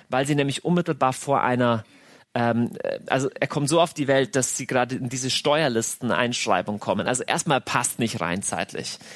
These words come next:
Zweitens, er ist ein uneheliches Baby. An das erinnern wir uns oft nicht, aber Josef und Maria waren nicht verheiratet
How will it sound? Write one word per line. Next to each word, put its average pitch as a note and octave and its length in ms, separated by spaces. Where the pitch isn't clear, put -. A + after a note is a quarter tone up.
Zweitens, A3 760
er D#3 160
ist F#3 180
ein F3+ 180
uneheliches B2 800
Baby. - 560
An C#3 160
das - 380
erinnern A#3+ 420
wir D#3 120
uns B2 200
oft A#2 300
nicht, A3 340
aber D#3+ 180
Josef G3 420
und E3 140
Maria D#3 480
waren F3 320
nicht A3 260
verheiratet F#3 1000